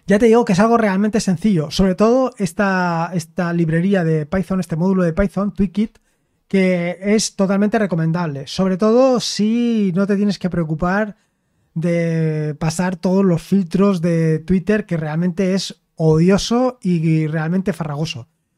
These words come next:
Sobre todo porque al final, después de haber hecho toda la operación, después de haber conseguido los credenciales, no he sido capaz o no he encontrado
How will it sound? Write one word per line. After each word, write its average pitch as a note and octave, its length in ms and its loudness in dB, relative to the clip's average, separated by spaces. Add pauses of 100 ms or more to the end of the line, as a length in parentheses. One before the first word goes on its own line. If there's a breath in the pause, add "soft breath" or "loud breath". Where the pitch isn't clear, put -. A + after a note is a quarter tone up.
(140)
Sobre G3 320 0
todo A3+ 240 2
porque G3+ 220 -2
al F#3 60 -2
final, G3 440 -2
después E3 320 -2
de G#3+ 60 0
haber G#3 160 2
hecho G#3 200 -4
toda E3 200 -2
la F#3+ 60 0
operación, F#3 420 -2
después F3+ 260 -4
de G3+ 60 0
haber F#3+ 120 0
conseguido F#3 640 -4 (360 soft breath)
los F3 160 -2
credenciales, F3+ 800 -4 (120)
no D#3+ 380 0
he - 20 -2
sido F3+ 320 -2
capaz F3 460 -8 (340 soft breath)
o D#3+ 100 -4
no D#3+ 100 0
he - 20 0
encontrado F#3 580 -2